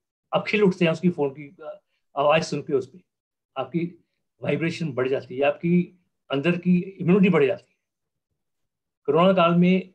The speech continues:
आपके boss ने आपको निकाल दिया, बहुत झाड़ा का, आपको काम नहीं आता, कोई काम था ही नहीं, काम कम हो गया, उसे एक बहाना ढूंढा, बहुत आपको डांटा पीटा और नौकरी से जवाब दे दिया।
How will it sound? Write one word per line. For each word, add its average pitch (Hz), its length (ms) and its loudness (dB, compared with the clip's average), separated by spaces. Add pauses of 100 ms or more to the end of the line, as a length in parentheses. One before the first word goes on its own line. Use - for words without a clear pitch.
(120)
आपके 143 200 0
boss 143 300 0
ने 160 60 0
आपको 147 200 0
निकाल 131 280 -4
दिया, 160 240 -2
बहुत 127 440 -10 (160)
झाड़ा 135 280 -2
का, 147 140 -6
आपको 123 160 -6
काम 120 240 -6
नहीं 147 160 -12
आता, 151 280 -6
कोई 165 360 -6
काम 151 500 -8
था - 240 -6
ही 165 100 2
नहीं, 135 220 -10 (340)
काम 127 160 -4
कम 147 160 -4
हो 127 160 -6
गया, 117 180 -14 (480)
उसे 147 180 -4
एक 143 80 -8
बहाना 165 240 -4
ढूंढा, 165 420 -6 (340)
बहुत 156 240 -2
आपको 147 420 -2 (240)
डांटा 151 260 0
पीटा 175 280 -6 (520)
और 131 80 -4
नौकरी 139 280 -6
से 214 140 -6
जवाब 151 220 0
दे 107 80 -14
दिया। 95 200 -20